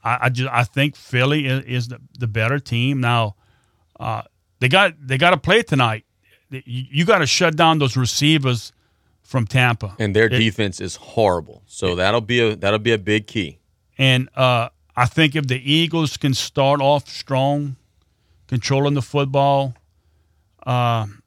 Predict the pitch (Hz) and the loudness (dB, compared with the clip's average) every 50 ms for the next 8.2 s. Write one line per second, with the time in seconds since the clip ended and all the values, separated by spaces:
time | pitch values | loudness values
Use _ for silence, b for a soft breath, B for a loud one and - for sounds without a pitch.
0 | _ _ _ _ _ _ _ _ _ - 120 123 127 135 123 139 139 131 - - | _ _ _ _ _ _ _ _ _ -4 0 0 0 0 0 -4 -6 -6 -4 -4
1 | 135 131 139 135 - 139 - - - 135 131 135 139 135 131 - - - - 135 | -2 -2 -2 -2 -4 -6 -8 -4 -4 -2 -2 0 0 0 -2 -4 -8 -8 -6 -4
2 | 135 139 139 135 135 127 131 _ _ _ _ _ _ _ _ _ _ _ _ _ | -2 -2 -2 -4 -6 -8 -10 _ _ _ _ _ _ _ _ _ _ _ _ _
3 | _ _ _ _ _ _ _ _ _ _ _ _ _ _ - 143 143 - 127 120 | _ _ _ _ _ _ _ _ _ _ _ _ _ _ -20 -20 -16 -14 -12 -6
4 | - - 151 131 123 123 123 131 135 135 139 - - - 123 110 - - 139 131 | -2 0 0 0 0 0 0 0 2 2 0 -2 -2 -4 -4 -4 -4 -2 -2 -2
5 | 123 120 120 135 147 147 - 143 123 110 123 120 120 123 - _ _ _ _ _ | 0 0 0 0 0 -2 -4 -8 -10 -6 -4 -4 -4 -4 -8 _ _ _ _ _
6 | _ - 127 117 123 131 139 147 147 151 151 151 143 131 120 113 139 147 131 107 | _ -10 -6 -4 -4 -4 0 2 2 2 2 2 2 0 0 2 2 2 2 0
7 | 95 - - - _ _ _ - 175 165 160 156 147 135 127 123 - - 143 135 | -2 -6 -12 -16 _ _ _ -4 -2 0 2 2 2 0 0 -4 -6 -6 -2 -2
8 | 131 127 127 - | 0 0 -2 -4